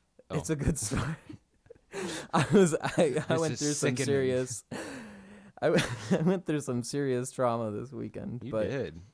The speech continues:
Speaker 1: I'm glad
Speaker 2: Sorry
Speaker 1: I
Speaker 2: to hear
Speaker 1: went. It
Speaker 2: that.
Speaker 1: was, it was a really, it was still very beautiful,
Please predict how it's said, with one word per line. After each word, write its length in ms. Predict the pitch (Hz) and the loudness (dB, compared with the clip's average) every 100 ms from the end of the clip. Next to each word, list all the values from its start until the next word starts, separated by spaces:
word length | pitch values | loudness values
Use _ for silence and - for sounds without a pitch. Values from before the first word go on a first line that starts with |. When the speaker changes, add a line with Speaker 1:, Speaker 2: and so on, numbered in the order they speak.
| _ | _
Speaker 1:
I'm 140 | - 151 | -2 0
glad 200 | 143 147 | 2 2
Speaker 2:
Sorry 120 | 170 | 2
Speaker 1:
I 20 | |
Speaker 2:
to 60 | 120 | 0
hear 180 | 107 113 | 0 -2
Speaker 1:
went. 100 | 131 | -2
It 20 | |
Speaker 2:
that. 40 | 127 | -2
Speaker 1:
was, 240 | 131 123 - | -2 -6 -4
it 80 | |
was 140 | 139 143 | -2 0
a 80 | 120 | -2
really, 460 | 113 117 107 92 _ | 0 0 -2 -6 _
it 80 | - | -8
was 100 | 135 | -8
still 260 | 135 - 147 | -6 -4 -4
very 240 | 104 98 | -4 -6
beautiful, 540 | 92 98 92 - 92 | -6 -10 -10 -6 -8